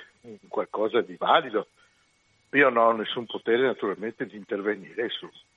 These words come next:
su nulla. E,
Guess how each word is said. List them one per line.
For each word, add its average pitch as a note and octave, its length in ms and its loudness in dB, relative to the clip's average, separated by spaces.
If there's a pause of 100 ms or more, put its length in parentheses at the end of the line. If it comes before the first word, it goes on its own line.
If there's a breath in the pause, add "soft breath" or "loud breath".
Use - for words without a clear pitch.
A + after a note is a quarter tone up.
(120)
su - 220 -16
nulla. C#3+ 440 0 (2250 loud breath)
E, B2 720 6